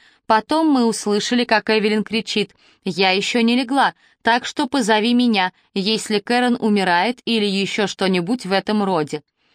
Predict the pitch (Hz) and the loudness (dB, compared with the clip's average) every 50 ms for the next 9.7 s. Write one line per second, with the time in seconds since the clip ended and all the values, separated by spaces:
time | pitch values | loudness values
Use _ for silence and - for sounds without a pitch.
0 | _ _ - - - 254 254 254 220 180 160 156 - _ _ _ _ _ _ - | _ _ -12 -6 -2 0 2 2 2 2 0 -4 -6 _ _ _ _ _ _ -10
1 | 165 - 190 190 180 - 185 175 180 170 165 165 180 208 190 190 175 - - - | -2 0 0 0 0 0 -2 -2 0 0 2 2 2 2 2 -2 -2 -4 -2 0
2 | 180 175 175 - - 170 175 - - - 185 165 - 190 170 - - 196 180 170 | 0 0 0 2 0 0 0 0 -2 -2 -2 0 -2 -4 -4 -2 -4 -4 -2 0
3 | 214 202 160 - - - - - _ _ _ _ _ _ _ _ - 170 156 202 | 0 0 0 -2 -6 -12 -16 -20 _ _ _ _ _ _ _ _ -8 -2 0 2
4 | 196 185 190 156 180 175 175 180 180 180 160 208 226 208 190 185 165 - 196 202 | 2 2 2 0 -2 0 2 2 2 2 0 0 0 0 0 -2 -2 -4 -6 -6
5 | - - 185 170 - - 185 170 170 196 226 - - 185 180 170 156 143 160 160 | -4 -6 -8 -6 -2 0 0 2 2 0 -4 -4 -2 -2 -2 0 0 -2 -2 -2
6 | 156 151 - 170 156 160 160 160 156 170 170 - - - - 180 165 - - 156 | -2 -2 -2 -2 0 0 0 0 0 -4 -6 -6 -8 -4 -4 -4 -2 -2 -4 -6
7 | 156 - _ _ _ _ _ _ - 202 220 240 262 269 269 285 254 214 240 254 | -6 -6 _ _ _ _ _ _ -2 2 2 4 4 4 4 2 2 2 2 4
8 | 247 240 240 226 196 180 160 165 170 165 165 165 - - 190 190 190 185 - 196 | 4 4 4 2 2 0 0 0 0 0 0 -2 -4 -2 -2 0 0 0 0 0
9 | 175 180 170 165 180 170 170 165 160 156 - - - | -2 0 0 0 2 2 2 2 0 -4 -6 -12 -20